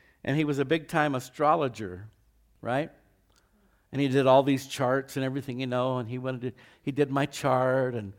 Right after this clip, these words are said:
we were playing some music together for a while, and, you know, and I thought, "Wow, this is pretty cool, astrology," but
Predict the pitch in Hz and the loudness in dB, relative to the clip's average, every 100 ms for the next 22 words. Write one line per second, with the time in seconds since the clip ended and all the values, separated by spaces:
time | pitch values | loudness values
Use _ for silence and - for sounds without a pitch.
0 | - - 147 143 151 151 - 147 143 131 | -14 -4 -2 0 0 0 -2 -2 -2 -4
1 | 143 123 135 135 131 127 123 120 131 127 | -10 -4 -2 -2 -4 -4 4 4 4 2
2 | 110 - - _ - 123 123 127 117 131 | -4 -12 -20 _ -6 -2 0 0 -2 -4
3 | - 180 147 175 185 - 135 123 - 160 | -4 0 2 0 -2 -6 -4 -4 -6 -6
4 | 131 - 143 180 175 - 107 104 | -8 -4 -4 -2 -6 -6 -8 -10